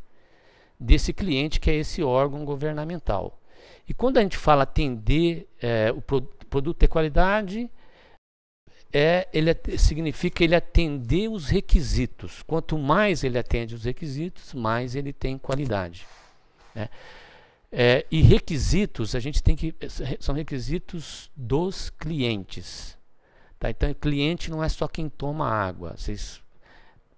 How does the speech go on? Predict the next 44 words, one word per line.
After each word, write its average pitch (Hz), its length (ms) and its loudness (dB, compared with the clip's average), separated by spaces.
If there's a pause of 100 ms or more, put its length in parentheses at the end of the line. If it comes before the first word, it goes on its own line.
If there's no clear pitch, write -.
(200)
por, - 120 -12
por - 200 -6
trabalhar 110 360 4
em 113 80 -6
química, 127 420 2
vocês 120 220 -4
já 127 80 -2
devem 101 380 -2
ter - 140 -2
ouvido 101 280 -6
falar 110 200 -4
muito, 113 300 -8
no, 117 140 -10 (100)
no, 113 320 -14
e 95 200 -12
que - 180 2
é - 20 8
uma 92 120 -4
coisa 101 220 -8
muito, 101 220 -12 (160)
tem 110 100 8
muito 107 220 0
a 104 40 0
ver 101 160 -4
com 104 180 -12
química, 139 580 0 (340)
que - 80 2
é 139 40 6
o 131 60 0
ciclo - 540 2
de 135 160 -4
vida 123 560 -2 (680)
do 120 140 -4
produto, 113 560 -4 (280)
né? 110 200 -8 (600)
Então, 165 440 6
a 117 80 0
gente 147 120 -4
tem, 156 140 2
tem - 280 0
que - 80 -6
pensar 117 420 0
nos 113 320 -6 (280)
clientes, 131 1000 0